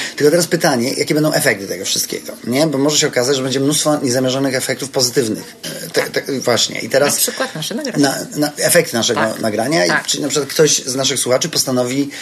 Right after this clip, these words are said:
Speaker 1: pisać, czytać, różne rzeczy robić w życiu i wtedy będzie można mówić o jakimś sukcesie przez wielkie S. W każdym razie istnieje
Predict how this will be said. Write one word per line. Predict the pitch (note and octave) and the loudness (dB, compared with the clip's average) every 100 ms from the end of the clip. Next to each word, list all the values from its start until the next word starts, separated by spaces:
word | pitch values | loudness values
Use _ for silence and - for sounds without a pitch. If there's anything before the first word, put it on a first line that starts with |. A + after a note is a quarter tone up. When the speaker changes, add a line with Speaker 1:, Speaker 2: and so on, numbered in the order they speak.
| - | -2
Speaker 1:
pisać, | C3+ - C3 - | 2 4 4 4
czytać, | - B2+ B2 A#2+ - - - | 2 4 4 4 2 -2 -4
różne | C3 A#2 | -2 2
rzeczy | A2+ G#2 A#2 | 2 4 4
robić | A2 G2 G2 | 4 2 -2
w | |
życiu | F#2 - D#3 F#3 - | -2 -2 -2 -4 -4
i | - | -2
wtedy | - E3 E3 B2+ | 4 4 4 2
będzie | B2+ C#3 | 2 2
można | C3 C3 A2+ | 0 -2 -2
mówić | B2 B2+ | -2 0
o | - | 0
jakimś | A#2 C3 - | 0 -2 -4
sukcesie | A#2+ B2+ B2 - | -2 0 2 2
przez | - A2 | 0 0
wielkie | A2+ A2 - - | 0 0 -4 -4
S. | |
W | - | 0
każdym | F#3 G3+ | 2 4
razie | B2 G#2 - - - - | 2 0 -2 -4 -4 -2
istnieje | C#3+ - A#3+ A3+ | 0 2 4 2